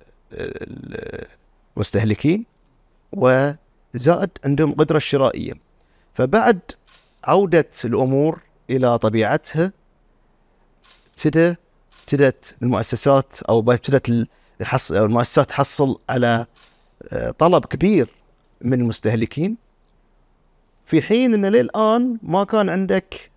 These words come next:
آه، ال-، مثل ما نقول، آه، السبلاي تشين، آه،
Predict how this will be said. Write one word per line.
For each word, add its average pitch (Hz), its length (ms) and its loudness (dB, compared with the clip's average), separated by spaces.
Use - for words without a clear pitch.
آه، 50 500 -2
ال-، 135 500 -2
مثل 143 200 -2
ما 135 120 2
نقول، 135 460 0
آه، 64 460 -2
السبلاي 160 720 0
تشين، 147 360 0
آه، - 580 -8